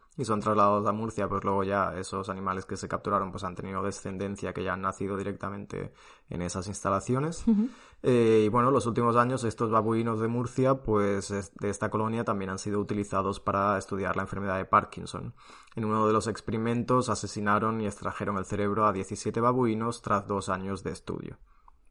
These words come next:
Speaker 1: Su conclusión final fue que deberían investigar más las diferencias entre especies porque, como era de esperar,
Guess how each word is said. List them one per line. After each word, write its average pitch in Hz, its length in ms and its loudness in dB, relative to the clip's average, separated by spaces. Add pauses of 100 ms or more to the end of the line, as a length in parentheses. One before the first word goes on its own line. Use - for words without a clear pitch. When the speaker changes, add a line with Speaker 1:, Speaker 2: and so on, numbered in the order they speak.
(460)
Speaker 1:
Su 135 140 2
conclusión 123 500 2
final 135 320 2
fue 120 260 2
que 123 120 2
deberían 107 340 2
investigar 101 500 0
más 101 280 2
las 107 140 0
diferencias 104 480 -6
entre 104 220 -4
especies 117 480 -2
porque, 113 320 -2
como 101 200 -4
era 98 100 0
de 101 60 2
esperar, 113 440 0